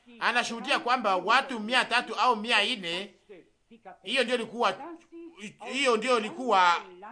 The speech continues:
chumba ambayo walikuwa wamekusanyika ndani. Waliokuwa wamekusanyika waliweza kusikia ka-, neno la Bwana kutoka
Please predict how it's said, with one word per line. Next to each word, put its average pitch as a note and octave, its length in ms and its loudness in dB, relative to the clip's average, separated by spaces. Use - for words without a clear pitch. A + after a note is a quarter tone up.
chumba A3 480 2
ambayo F#3+ 300 2
walikuwa G3 220 -2
wamekusanyika F3+ 520 -8
ndani. C3+ 460 -4
Waliokuwa A#3 360 -2
wamekusanyika G3+ 560 -6
waliweza A3+ 240 -6
kusikia A3 360 -4
ka-, F3+ 280 -8
neno G3 300 -6
la E3 100 -2
Bwana F3 380 0
kutoka E3+ 540 -4